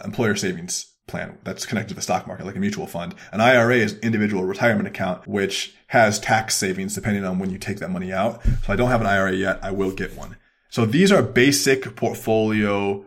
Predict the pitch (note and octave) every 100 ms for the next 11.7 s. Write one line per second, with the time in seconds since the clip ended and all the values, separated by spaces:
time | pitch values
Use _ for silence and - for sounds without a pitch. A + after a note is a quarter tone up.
0 | _ - G2 F2 - - - - _ D3
1 | D3 - - - - G3+ - G#3+ C#3+ G2
2 | G#2 G#2 E3 F3 D3 D3 C#3 B2+ F#2+ A#2
3 | D#3 A#2 - - - A2 - - D#3 F#3+
4 | G3 F3 - C3 A#2 A2+ A2 A#2 A#2 A2+
5 | A2+ B2+ F#2+ G#2+ A#2 - _ _ - -
6 | A2+ G#2+ G2 G2 G#2 B2 - C3+ C#3 D3
7 | D3 - F#3+ - - - - _ _ -
8 | - A#2 - - A#2+ A2 A#2+ G2 G#2 -
9 | C3 B2 D3+ A#3 - _ _ _ - -
10 | A2+ A2 G#2 G#2 - _ _ _ - B2
11 | G#2+ G#2+ A2 B2+ F3 B3 -